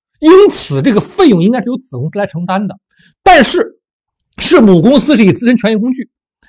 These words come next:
因此在这一步中，是对于母公司而言，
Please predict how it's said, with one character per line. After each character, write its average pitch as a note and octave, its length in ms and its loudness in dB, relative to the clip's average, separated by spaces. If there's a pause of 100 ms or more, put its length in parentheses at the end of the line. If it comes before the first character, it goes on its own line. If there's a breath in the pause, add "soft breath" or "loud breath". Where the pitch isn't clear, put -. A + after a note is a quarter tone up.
(240)
因 F3+ 280 4
此 B2+ 420 -6
在 G#3+ 140 2
这 - 220 2
一 G3+ 120 4
步 F3 200 -2
中， D#3 220 -4 (300 soft breath)
是 B3 220 0
对 C#4+ 160 2
于 - 20 4
母 G#3+ 260 4
公 A3 160 0
司 A3+ 380 -6
而 F3+ 120 0
言， B2+ 200 -2